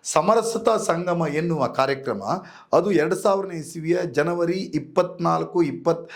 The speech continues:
ಇಪ್ಪತ್ತೈದು, ಇಪ್ಪತ್ತಾರು, ಇಪ್ಪತ್ತೇಳಕ್ಕೆ ಅದು ನಡೆದಿದ್ರಿಂದ,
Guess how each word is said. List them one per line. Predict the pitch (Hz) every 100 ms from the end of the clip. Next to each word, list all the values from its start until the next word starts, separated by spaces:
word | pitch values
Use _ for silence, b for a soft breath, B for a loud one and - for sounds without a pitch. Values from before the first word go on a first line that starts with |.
| B -
ಇಪ್ಪತ್ತೈದು, | - 196 185 - 165 180 185 196
ಇಪ್ಪತ್ತಾರು, | 165 - 175 175 165 160
ಇಪ್ಪತ್ತೇಳಕ್ಕೆ | 156 - 190 190 180 170 156 143
ಅದು | 120
ನಡೆದಿದ್ರಿಂದ, | 113 127 147 123 110